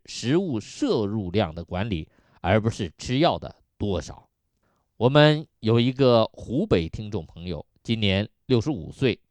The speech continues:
得糖尿病八年了，一直不是很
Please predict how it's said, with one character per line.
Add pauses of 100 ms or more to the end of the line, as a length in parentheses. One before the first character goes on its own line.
得
糖
尿
病
八
年
了， (300)
一
直 (140)
不
是
很